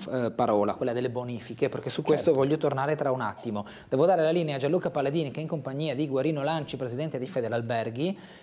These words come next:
Speaker 1: per fare il punto sulla, eh, questione turistica cittadina,
Speaker 2: Ci siamo.
Speaker 1: e poi fra poco avremo la pubblicità, fra un tre minuti circa, quindi dopo eventualmente ci ricollegheremo con, eh, Gianluca e con i suoi ospiti. A te di nuovo, buongiorno.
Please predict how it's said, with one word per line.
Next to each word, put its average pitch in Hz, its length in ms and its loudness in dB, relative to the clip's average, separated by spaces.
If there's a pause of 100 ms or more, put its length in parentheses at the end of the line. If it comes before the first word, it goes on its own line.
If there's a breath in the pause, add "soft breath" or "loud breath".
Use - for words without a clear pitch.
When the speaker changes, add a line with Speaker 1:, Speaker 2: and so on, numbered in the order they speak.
Speaker 1:
per 143 420 2
fare 147 220 0
il 139 120 -2
punto 147 420 -2
sulla, 135 600 0 (400 loud breath)
eh, 113 400 2
questione 139 760 -2
turistica 139 800 0
cittadina, 185 800 0
Speaker 2:
Ci - 80 -16
siamo. - 220 -20
Speaker 1:
e 143 240 2
poi 160 380 2
fra 147 220 -2
poco 160 380 2
avremo 139 360 0
la 135 220 0
pubblicità, 143 600 0
fra 131 220 -2
un 117 160 -6
tre 135 140 -4
minuti 139 340 -2
circa, 220 520 2
quindi 139 240 -2
dopo 139 340 4
eventualmente 143 600 0
ci - 160 0
ricollegheremo 135 600 2
con, 139 400 -4 (260 loud breath)
eh, 135 160 2
Gianluca 156 400 4
e 202 60 2
con 156 140 -2
i 147 40 -6
suoi 139 220 2
ospiti. 127 480 2
A 127 60 0
te 226 440 2
di 170 80 -2
nuovo, 214 320 2
buongiorno. 160 560 -2